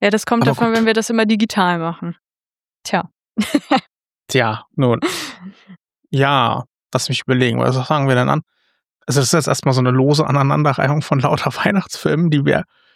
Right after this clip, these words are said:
Speaker 2: eventuell gesehen haben und, oder auch nicht, je nachdem. Wir haben's nicht geschafft, dass alle drei alles gesehen haben. Das kann man wohl schon mal so festhalten. Wir sparen uns dieses Mal auch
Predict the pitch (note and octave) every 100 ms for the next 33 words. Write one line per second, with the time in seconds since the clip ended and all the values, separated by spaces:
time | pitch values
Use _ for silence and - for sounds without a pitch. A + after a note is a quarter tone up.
0 | _ - C3+ D3 D#3 C#3 C3 A#2+ C#3+ D3
1 | C3+ - - _ - C3 C3 C#3 E3 -
2 | - C3 C3+ D3 - B2+ C3 D3 - -
3 | B2+ D#3 - E3 - D3+ D#3 D#3 - C#3+
4 | - D3 D3+ D#3 C3+ C3+ D#3 F3 - -
5 | _ - E3 E3+ - C3 C3 C#3 D3 E3
6 | - - C#3+ C#3+ C#3 - D#3 C#3 C#3+ -
7 | D#3+ - B2+ C#3 - - C#3 - C#3+ D3
8 | D#3+ D3 C#3 C#3+ C3+ C3 C3 C#3+ - -